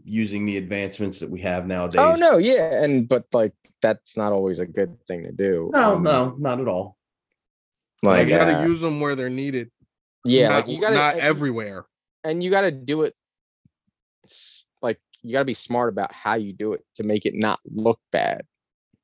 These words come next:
Speaker 1: Oh, I agree. <laughs>
Speaker 2: Especially, like, with, like,
Speaker 1: Couple
Speaker 2: the,
Speaker 1: things
Speaker 2: the,
Speaker 1: in
Speaker 2: the
Speaker 1: here.
Speaker 2: fact that they're using so much for Harrison Ford, it's like,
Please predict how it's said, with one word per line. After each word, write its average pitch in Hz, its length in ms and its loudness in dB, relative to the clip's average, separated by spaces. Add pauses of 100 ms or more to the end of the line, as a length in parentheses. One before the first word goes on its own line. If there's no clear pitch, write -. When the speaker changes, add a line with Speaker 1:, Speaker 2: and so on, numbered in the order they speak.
(140)
Speaker 1:
Oh, 135 100 2
I 123 140 2
agree. 127 400 -4 (240)
<laughs> - 440 -10
Speaker 2:
Especially, 127 440 2
like, 117 240 4
with, 120 220 0 (680)
like, 160 160 4
Speaker 1:
Couple 170 180 6
Speaker 2:
the, 160 100 4
Speaker 1:
things 110 140 -4
Speaker 2:
the, 170 80 4
Speaker 1:
in 104 80 -4
Speaker 2:
the - 60 0
Speaker 1:
here. 92 100 -4
Speaker 2:
fact 175 180 2
that 165 80 -8
they're 156 100 0
using 151 400 -8
so 147 180 -6
much 139 340 -6
for 120 100 -4
Harrison 123 420 -2 (140)
Ford, 139 220 0
it's - 120 -8
like, 110 160 -4